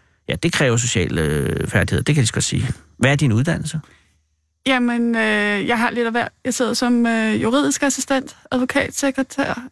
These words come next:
Speaker 2: en akademimerkonom og en bachelor inden for noget geologi.
Speaker 1: Og geologien er jo der, at, øh, at de gamle geologer tænker, "Godt,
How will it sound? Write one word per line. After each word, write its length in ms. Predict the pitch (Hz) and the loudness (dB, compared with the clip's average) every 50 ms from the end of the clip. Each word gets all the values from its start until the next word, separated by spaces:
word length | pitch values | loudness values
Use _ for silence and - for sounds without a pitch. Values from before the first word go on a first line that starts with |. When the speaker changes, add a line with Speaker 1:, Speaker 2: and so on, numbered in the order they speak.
| - - | -4 0
Speaker 2:
en 420 | 233 233 226 226 226 226 220 - - | 2 4 4 4 4 2 2 0 0
akademimerkonom 960 | 233 - 240 247 254 269 277 277 277 269 254 254 262 254 247 214 - - - _ - | 0 2 2 4 4 4 4 2 2 0 -2 0 0 0 0 -2 -6 -10 -12 _ -4
og 240 | - 240 233 233 - | -2 -2 -2 -2 0
en 240 | 247 240 233 233 226 | 0 0 0 0 0
bachelor 420 | - 233 233 - - 247 240 233 226 | 0 0 0 0 -2 0 0 0 0
inden 240 | - 233 233 233 233 | 2 2 2 2 2
for 100 | - 233 | 0 0
noget 300 | 226 214 214 208 214 214 | 0 0 0 -2 -2 0
geologi. 440 | - 226 214 208 214 - 233 220 - _ _ _ _ _ _ _ _ _ _ _ _ _ _ _ _ _ _ _ _ _ _ _ | 0 0 2 2 2 0 0 -2 -2 _ _ _ _ _ _ _ _ _ _ _ _ _ _ _ _ _ _ _ _ _ _ _
Speaker 1:
Og 100 | 160 123 | 0 2
geologien 480 | - 139 131 127 123 - 180 202 190 170 | 4 4 4 4 2 2 2 2 4 2
er 40 | 143 | 2
jo 60 | 123 | 2
der, 280 | 120 135 135 - - - - - - | 0 0 0 0 -2 -4 -8 -12 -6
at, 380 | - 120 120 110 101 - _ - | -2 0 0 0 0 -2 _ 0
øh, 340 | 113 113 110 110 104 101 - - | 2 2 4 4 2 2 0 2
at 160 | 101 107 104 - _ _ _ - | 0 0 0 -2 _ _ _ -4
de 80 | 120 120 | -2 0
gamle 300 | - 113 113 120 135 131 | 2 2 4 4 2 2
geologer 400 | - 139 117 113 113 107 - 113 | 2 2 2 2 2 0 0 0
tænker, 320 | - 117 107 104 104 104 - - _ _ _ _ | 2 2 2 4 2 0 -2 -6 _ _ _ _
"Godt, 300 | - 127 139 151 - - | 0 2 2 2 0 -2